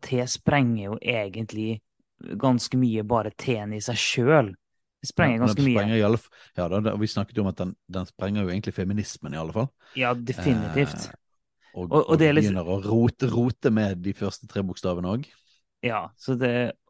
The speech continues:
Speaker 1: og så, etter T-en, så kommer Q-en og bare oppløser alt. <laughs> Det er egentlig det som skjer.
Speaker 2: Ja. Ja. Eh, og så er det jo fortsatt masse bokstaver da, og I-en er vel den som har fått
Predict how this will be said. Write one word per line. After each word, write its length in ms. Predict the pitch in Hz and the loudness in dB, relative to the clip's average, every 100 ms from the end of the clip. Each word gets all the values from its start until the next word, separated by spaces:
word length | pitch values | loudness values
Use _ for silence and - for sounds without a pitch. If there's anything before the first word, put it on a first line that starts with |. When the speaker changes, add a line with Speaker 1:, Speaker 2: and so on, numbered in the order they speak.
| _ - | _ 0
Speaker 1:
og 100 | 156 | 0
så, 300 | - - 147 156 131 - | 2 2 4 4 2 -4
etter 240 | 156 143 139 | -6 -4 -4
T-en, 300 | 131 120 139 - _ - | -2 0 0 -2 _ -12
så 80 | 117 | 0
kommer 220 | 170 175 | 2 4
Q-en 360 | 143 117 123 143 139 - _ - | 4 4 4 4 0 -20 _ -6
og 120 | 131 | 0
bare 200 | 131 123 120 _ _ _ - | 2 0 -2 _ _ _ -4
oppløser 520 | - - 110 - - - | 0 -2 -2 -6 -6 -4
alt. 360 | 117 - - - _ _ - | -4 -4 -10 -10 _ _ -6
<laughs> 240 | 151 - | -4 4
Det 480 | 202 185 185 147 139 | 6 8 6 6 2
er 80 | 151 | 4
egentlig 240 | 147 131 135 | 4 2 0
det 120 | 131 | 0
som 100 | 143 | 2
skjer. 240 | 127 113 | 2 0
Speaker 2:
Ja. 60 | 104 _ _ _ _ _ _ _ - | -2 _ _ _ _ _ _ _ -10
Ja. 80 | 120 120 _ _ _ _ _ _ _ - | -10 -10 _ _ _ _ _ _ _ -12
Eh, 480 | 85 82 82 82 78 78 | -8 -8 -8 -8 -10 -10
og 160 | 98 107 | -10 -2
så 160 | 131 | 2
er 80 | 117 | 4
det 80 | 113 | 4
jo 60 | 117 | 2
fortsatt 240 | 110 92 | -2 -2
masse 180 | 101 117 | -4 -4
bokstaver 400 | 101 - 101 92 | -6 -2 -2 0
da, 80 | 113 117 | 0 0
og 160 | 98 123 | -2 -6
I-en 320 | 104 90 87 | -4 -2 -2
er 80 | 90 | -4
vel 140 | 87 | -4
den 100 | 92 | -4
som 220 | - 82 80 | -6 -8 -8
har 140 | 82 | -10
fått 380 | - 82 _ - | -12 -18 _ -16